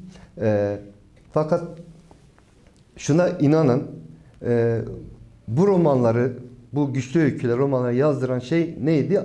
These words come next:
E, yaşanan acılardı, savaştı, açlıktı, sefaletti. Ve inanın bu coğrafyada,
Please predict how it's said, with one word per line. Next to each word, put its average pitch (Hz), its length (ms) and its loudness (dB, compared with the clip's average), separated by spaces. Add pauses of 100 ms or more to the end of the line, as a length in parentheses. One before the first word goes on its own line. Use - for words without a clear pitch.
(120)
E, 123 40 -2
yaşanan 131 640 0
acılardı, 107 580 -2
savaştı, 101 800 -4
açlıktı, 104 580 -8
sefaletti. 95 800 -6 (1120)
Ve 147 220 2
inanın 160 460 2
bu 185 120 2
coğrafyada, 110 800 0